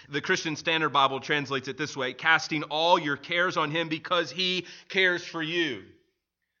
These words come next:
Cares. Friends, worry is a form of spiritual pride. We worry,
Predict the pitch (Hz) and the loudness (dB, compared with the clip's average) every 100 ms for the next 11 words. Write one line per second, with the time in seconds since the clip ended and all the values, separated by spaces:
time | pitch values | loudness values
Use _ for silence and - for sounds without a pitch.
0 | _ _ _ _ _ _ _ _ _ _ | _ _ _ _ _ _ _ _ _ _
1 | _ _ _ _ _ _ _ _ _ _ | _ _ _ _ _ _ _ _ _ _
2 | _ _ _ _ _ _ - 156 123 92 | _ _ _ _ _ _ -14 -8 -8 -8
3 | 78 - - - - _ _ _ _ _ | -14 -18 -20 -20 -20 _ _ _ _ _
4 | _ _ _ _ _ _ _ _ _ _ | _ _ _ _ _ _ _ _ _ _
5 | _ _ _ _ _ _ _ _ _ _ | _ _ _ _ _ _ _ _ _ _
6 | _ - 135 123 117 120 147 143 117 110 | _ -8 -6 -6 -6 0 2 4 2 -2
7 | 123 135 - 139 127 123 - 151 143 139 | -4 -6 -10 -6 -6 -6 -4 -2 0 0
8 | 139 131 - - 151 135 120 123 120 117 | -2 -8 -10 -14 -10 -8 -8 -10 -12 -8
9 | 143 117 107 90 82 80 _ _ _ _ | -2 0 0 -4 -10 -20 _ _ _ _
10 | _ _ _ _ _ _ _ _ _ _ | _ _ _ _ _ _ _ _ _ _
11 | _ _ _ _ _ _ 151 156 139 135 | _ _ _ _ _ _ -2 0 0 2
12 | 143 156 160 202 | 4 6 4 0